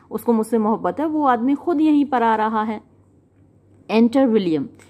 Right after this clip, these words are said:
विलियम यहाँ प्रवेश करता है और यही वो आदमी है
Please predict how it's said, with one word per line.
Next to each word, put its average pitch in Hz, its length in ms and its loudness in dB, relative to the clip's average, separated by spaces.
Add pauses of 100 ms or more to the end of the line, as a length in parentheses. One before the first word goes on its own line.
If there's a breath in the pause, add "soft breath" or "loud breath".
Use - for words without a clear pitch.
(200 soft breath)
विलियम 214 400 2
यहाँ 175 240 -6
प्रवेश 165 380 -4
करता 156 320 -8
है 233 220 -6
और 190 300 0
यही 190 520 -2
वो 185 300 -4
आदमी 156 480 -4
है 247 240 -4